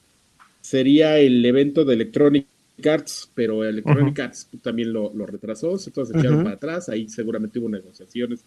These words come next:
Speaker 1: de Sony con E A y así de, "Ah, eso es culé, güey, dame chance".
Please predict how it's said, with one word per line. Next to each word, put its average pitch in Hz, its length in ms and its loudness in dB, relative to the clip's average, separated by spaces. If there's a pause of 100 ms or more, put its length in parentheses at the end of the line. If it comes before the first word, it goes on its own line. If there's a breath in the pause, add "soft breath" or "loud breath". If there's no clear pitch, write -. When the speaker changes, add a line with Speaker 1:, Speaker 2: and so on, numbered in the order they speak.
(500)
Speaker 1:
de 107 80 -8
Sony 117 280 -4
con 104 180 -8
E 113 120 -4
A 110 60 -4
y 110 100 -6
así 110 160 -10
de, 104 220 -10
"Ah, - 200 -20
eso - 220 -16
es - 80 -14
culé, - 680 -8
güey, - 680 -16
dame - 220 -18
chance". - 500 -16